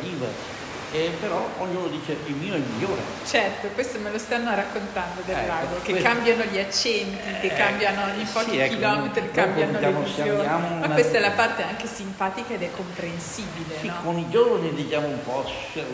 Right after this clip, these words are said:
Speaker 1: si superano, dopo magari, diciamo, intanto si ricorda questo campanilismo. Ma gli anziani sono ancora molto più radicati, diciamo, in questo campanilismo, diciamo,
Speaker 2: Certo.
Speaker 1: ecco.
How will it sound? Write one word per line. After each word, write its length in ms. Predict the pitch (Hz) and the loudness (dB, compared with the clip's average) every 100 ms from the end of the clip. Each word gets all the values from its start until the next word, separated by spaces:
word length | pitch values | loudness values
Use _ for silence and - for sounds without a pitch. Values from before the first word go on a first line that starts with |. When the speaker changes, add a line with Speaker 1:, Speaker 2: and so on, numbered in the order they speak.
| 120 123 123 | -6 -6 -6
Speaker 1:
si 100 | - 123 | -8 -6
superano, 460 | 190 123 143 139 151 | -6 -2 -2 -2 -2
dopo 220 | 120 139 | -2 -2
magari, 340 | 123 110 120 | -4 -4 -4
diciamo, 300 | 113 113 127 | -4 -4 -4
intanto 400 | 123 117 120 117 107 - | -4 -4 -6 -6 -10 -10
si 100 | - | -6
ricorda 500 | 131 - 120 123 113 | -6 -4 -4 -2 -2
questo 440 | 123 - 127 - - | -4 -2 -6 -6 -8
campanilismo. 800 | - 117 127 123 123 127 101 101 - - - - - - - 180 185 | -8 -6 -4 -4 -4 -6 -8 -12 -12 -12 -12 -12 -14 -14 -10 -8 -4
Ma 220 | 190 190 | -2 0
gli 160 | 190 190 | 0 -2
anziani 640 | 185 185 233 233 147 120 117 - - - | -4 -4 -4 -4 -4 -4 -6 -10 -12 -8
sono 200 | 147 143 | -6 -4
ancora 400 | 131 - 208 175 | -6 -2 -2 -2
molto 420 | 139 185 214 170 | -2 -2 -2 -6
più 200 | - 156 | -6 -4
radicati, 640 | 135 117 113 185 214 - 127 | -4 -4 -8 -6 -6 -6 -8
diciamo, 200 | 113 135 | -4 -4
in 160 | 139 127 | -2 -4
questo 260 | 143 - - | -6 -6 -8
campanilismo, 920 | - 139 139 139 139 143 143 117 123 117 | -6 -6 -4 -6 -4 -4 -4 -4 -6 -6
diciamo, 220 | 117 113 | -6 -4
Speaker 2:
Certo. 340 | - 120 120 117 | -2 -2 -4 -4
Speaker 1:
ecco. 380 | 113 104 104 | -4 -4 -6